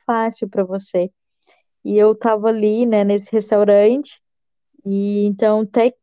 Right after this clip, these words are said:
até, até um ponto eu falei assim, "Tá, eu vou pra essa rota menor que tem, pro Monte Nemrut, porém eu tenho que voltar pra, pra cidade, né, Malatya, porque a rota era, é, diferente."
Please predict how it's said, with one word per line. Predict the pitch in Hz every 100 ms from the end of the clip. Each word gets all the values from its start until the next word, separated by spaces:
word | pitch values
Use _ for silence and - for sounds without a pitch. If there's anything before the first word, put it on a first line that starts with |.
| _
até, | - 240 262 -
até | - 269
um | 330
ponto | 311 262 277 302
eu | - 269
falei | 262 277 262 269
assim, | - 254 220 208
"Tá, | - 269 208
eu | 208 214
vou | 196 233 262 _ _ _ _
pra | - 240
essa | 240 254
rota | 233 233 233
menor | 226 233 220 214 202 240
que | - 208
tem, | - 202 214 254
pro | - 226
Monte | 208 202 196 -
Nemrut, | 208 208 208 220 285 - _ _ _ _
porém | 262 240 226 240
eu | 254
tenho | 269
que | 262 277
voltar | 269 262 262 285
pra, | 320 277 226 208 196 196 196 196
pra | 202
cidade, | 202 202 196 185 190 185
né, | 190 190 190
Malatya, | 190 190 190 175 - - 190
porque | 196 190 -
a | 196
rota | 190 196 196 202
era, | 208 - _ _ _ _ _ _
é, | 202 208
diferente." | 180 - 226 226 220 214 196 -